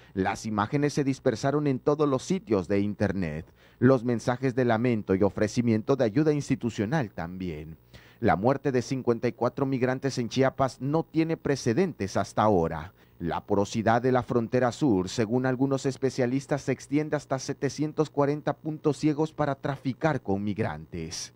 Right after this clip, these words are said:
De este acontecimiento se abren muchas interrogantes, y aquí solo dejaremos una.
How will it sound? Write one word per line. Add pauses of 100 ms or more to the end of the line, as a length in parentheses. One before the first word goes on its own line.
(120)
De
este
acontecimiento
se
abren
muchas
interrogantes,
y
aquí
solo
dejaremos
una.